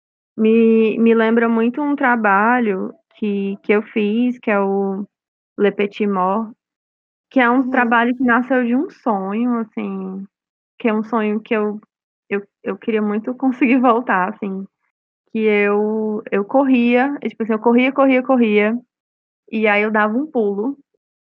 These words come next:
Speaker 1: E era um pulo, assim, meio como se tivesse pouca gravidade, sabe? Então eu ia muito alto.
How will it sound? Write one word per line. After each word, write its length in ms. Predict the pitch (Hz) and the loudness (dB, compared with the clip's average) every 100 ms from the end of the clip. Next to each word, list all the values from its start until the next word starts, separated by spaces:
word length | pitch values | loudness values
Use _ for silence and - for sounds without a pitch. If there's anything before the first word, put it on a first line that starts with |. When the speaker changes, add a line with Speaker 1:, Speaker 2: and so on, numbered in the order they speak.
| - | -4
Speaker 1:
E 40 | 214 | 0
era 180 | 202 214 | 2 0
um 60 | |
pulo, 240 | 220 208 208 | -4 -4 -4
assim, 200 | 202 214 | -4 -4
meio 520 | 202 196 202 196 196 - _ _ _ | -4 -4 -4 -6 -10 -20 _ _ _
como 180 | - 208 | -8 -8
se 180 | - 202 | -8 -12
tivesse 440 | 208 190 196 220 | -8 -8 -8 -10
pouca 260 | 208 196 196 | -8 -8 -4
gravidade, 560 | 208 214 226 185 175 | -2 -2 0 -2 -2
sabe? 260 | - 185 202 | -4 -2 -2
Então 240 | 220 214 | -4 -4
eu 100 | 202 | -2
ia 120 | 202 190 | -2 -2
muito 220 | 196 208 | -4 -2
alto. 320 | 220 185 - | -2 -2 -6